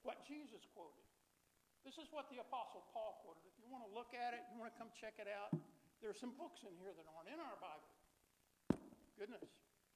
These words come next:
what can I say? We're living two thousand years downstream. So when we look back at this, we need to look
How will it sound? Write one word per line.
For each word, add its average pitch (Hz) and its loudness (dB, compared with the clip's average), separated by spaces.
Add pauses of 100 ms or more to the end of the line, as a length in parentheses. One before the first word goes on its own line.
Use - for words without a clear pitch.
(140)
what - -16
can 202 -4
I 190 -2
say? 262 2 (880)
We're 311 8
living 247 4
two 302 2
thousand 247 0 (160)
years 233 -16 (480)
downstream. 208 -4 (1400)
So 262 -2
when 247 4
we 285 8
look 277 6
back 269 6
at 196 -2
this, 220 -2
we 247 -4
need 220 -8
to 214 -12
look 214 -4